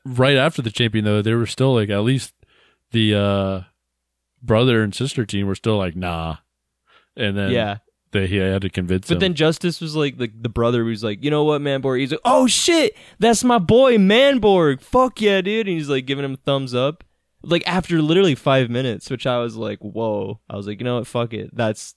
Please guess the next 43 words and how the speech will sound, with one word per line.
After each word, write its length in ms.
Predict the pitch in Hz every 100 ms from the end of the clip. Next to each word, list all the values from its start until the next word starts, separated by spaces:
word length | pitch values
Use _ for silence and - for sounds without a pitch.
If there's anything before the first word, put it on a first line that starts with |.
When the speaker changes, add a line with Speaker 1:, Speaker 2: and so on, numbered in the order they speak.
| -
Speaker 2:
that's 260 | 120 110
dope. 320 | - 117 104 -
Let's 280 | 107 107
go. 260 | 107 113 98
Let's 240 | 104 107 -
fuck 240 | - 120 110
it, 80 |
send 260 | - 110 104
it. 160 | 90 -
Whatever, 400 | 120 107 98 101
you 140 | 107
know?" 260 | 104 107 120 _ _ _
Speaker 1:
I 120 | 110
did 200 | 120 156
think, 320 | 175 135 -
uh, 140 | 107 101
Matthew 340 | 101 113 110
Kennedy, 440 | 101 110 110 117 110
who 80 | 101
played 300 | 117 110 113
Manborg, 440 | 120 131 139 139
did 100 | 120
a 40 | 107
pretty 200 | 131 117
good 160 | 107
job 260 | 110 107 110
of 140 | 98
the 140 | - 104
movements, 600 | 107 110 107 120 - -
<laughs> 40 |
the, 140 | 120 123
like, 280 | 107 113 - _ - - _ _
robot, 480 | 123 110 113 - 113
Speaker 2:
<laughs> 0 |
Yeah, 160 | 180 110
Speaker 1:
like, 100 | 107
Speaker 2:
see, 300 | - 277 339 - - -
because 380 | 170 196 160 120 110
Speaker 1:
like 280 | 240 - -
Speaker 2:
<laughs> 40 |
I, 260 | - - - -
I 100 | 135
really 460 | 160 127 127 131